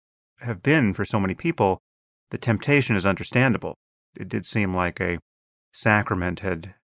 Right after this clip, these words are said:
been discovered that could cure society of all of its ills. At least, I mean,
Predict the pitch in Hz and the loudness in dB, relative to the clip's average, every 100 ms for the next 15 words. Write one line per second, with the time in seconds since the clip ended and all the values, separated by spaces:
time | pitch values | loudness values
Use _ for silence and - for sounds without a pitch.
0 | _ _ 101 90 87 - 110 104 95 80 | _ _ -4 -4 -6 0 0 2 0 -2
1 | 87 98 - 101 90 87 _ _ - 123 | -8 -8 -6 -4 -4 -6 _ _ -4 2
2 | 110 101 98 - 101 98 92 90 95 98 | 4 2 -2 0 4 4 4 2 2 2
3 | 90 87 107 107 95 87 - 98 98 98 | 0 -2 2 2 2 -4 -8 -8 -6 -6
4 | 98 - 101 101 | -6 -6 -8 -8